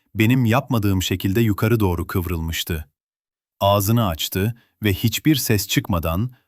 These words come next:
ama fısıldıyormuş gibi şunları söyledi. "Sesini alacağım." Korkuyla yatağın köşesine sindim. Gözümü aynadan ayırmıyordum. Aynadaki ben,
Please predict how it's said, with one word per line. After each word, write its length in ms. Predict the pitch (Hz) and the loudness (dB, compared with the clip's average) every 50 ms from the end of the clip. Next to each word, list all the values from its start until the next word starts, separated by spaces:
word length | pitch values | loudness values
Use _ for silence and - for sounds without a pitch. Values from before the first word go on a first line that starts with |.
| _ _ - | _ _ -4
ama 420 | - 98 98 95 95 98 101 101 _ _ _ _ _ | -2 0 2 2 2 2 0 -2 _ _ _ _ _
fısıldıyormuş 840 | - - 110 - - 120 110 107 131 139 127 104 90 85 82 - - | -4 -4 -2 0 2 0 2 4 4 4 4 2 2 -2 -4 -6 -6
gibi 400 | - 95 82 98 101 117 120 - _ | -6 -4 0 0 0 0 -2 -4 _
şunları 460 | - - - 113 107 101 95 92 90 | -10 -4 0 2 2 4 4 2 0
söyledi. 580 | 87 - 95 85 82 80 82 73 80 76 76 _ _ _ _ _ _ _ _ _ _ _ _ _ _ _ _ _ _ | -2 -2 -2 -2 -2 -4 -6 -6 -8 -10 -10 _ _ _ _ _ _ _ _ _ _ _ _ _ _ _ _ _ _
"Sesini 520 | - - - - 87 - - - 95 95 | -14 -12 -6 -6 -4 -4 -2 0 0 0
alacağım." 560 | 90 87 85 85 85 - - 90 85 76 71 - - _ _ _ _ _ _ _ _ _ _ _ _ _ _ _ _ _ _ - | 0 -2 -2 -2 -2 -2 -2 -4 -4 -8 -12 -14 -20 _ _ _ _ _ _ _ _ _ _ _ _ _ _ _ _ _ _ -8
Korkuyla 500 | - - 117 117 110 - - 139 127 117 | 0 2 2 2 2 2 0 2 2 2
yatağın 400 | 107 101 98 - 107 104 104 107 | 0 0 -2 0 0 0 0 0
köşesine 500 | 98 - 104 95 104 98 - 101 98 92 | 0 0 -2 -2 -2 -2 -2 -2 -2 -2
sindim. 440 | 87 - 92 85 78 80 78 76 - _ _ _ _ _ _ _ _ - | -2 -4 -4 -6 -6 -6 -10 -12 -16 _ _ _ _ _ _ _ _ 0
Gözümü 340 | - 113 110 117 131 135 139 | 0 2 2 4 2 2 2
aynadan 420 | 113 113 107 110 110 104 117 117 | 2 2 0 2 2 2 2 2
ayırmıyordum. 800 | 110 104 107 107 101 95 90 82 80 80 - - 80 76 71 _ _ _ _ _ _ _ _ _ _ - | 2 2 2 2 2 0 -2 -4 -4 -6 -6 -8 -8 -10 -10 _ _ _ _ _ _ _ _ _ _ -4
Aynadaki 560 | - 104 107 104 104 104 98 104 - - 110 95 | 0 0 2 2 2 2 2 0 0 0 -2 0
ben, 260 | 87 85 92 113 | 0 -2 -2 -4